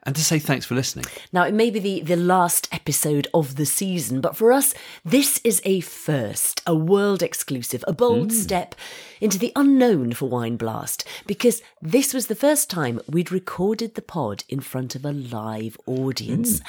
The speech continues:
Speaker 2: And it was great fun, wasn't it?
Speaker 1: It was. And it wasn't just because of the free-flowing wine either. You know,
Speaker 2: <laughs>
Speaker 1: any excuses, <laughs> you know.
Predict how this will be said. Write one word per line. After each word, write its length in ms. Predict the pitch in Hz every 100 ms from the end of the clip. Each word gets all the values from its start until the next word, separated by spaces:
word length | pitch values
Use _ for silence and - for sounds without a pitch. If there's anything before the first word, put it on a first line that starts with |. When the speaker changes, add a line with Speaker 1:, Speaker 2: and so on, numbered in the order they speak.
| - - _ _ - - 175
Speaker 2:
And 120 | 208
it 80 | -
was 120 | 185
great 280 | - 180 -
fun, 320 | 208 240 165
wasn't 280 | 214 214 135
it? 260 | 135 - -
Speaker 1:
It 160 | 123 95
was. 600 | 113 175 117 - - - _ -
And 120 | 113
it 100 | -
wasn't 300 | 127 135 104
just 260 | - 131 -
because 240 | 95 92
of 60 | 85
the 60 |
free-flowing 600 | 85 101 90 - 92 87
wine 320 | 98 120 76 87
either. 460 | 131 - 123 139 -
You 60 | 147
know, 240 | 78 147 -
Speaker 2:
<laughs> 80 | -
Speaker 1:
any 380 | 104 92 87 80
excuses, 840 | 76 - 90 85 107 160 80 85
<laughs> 40 | -
you 80 | 113
know. 300 | - -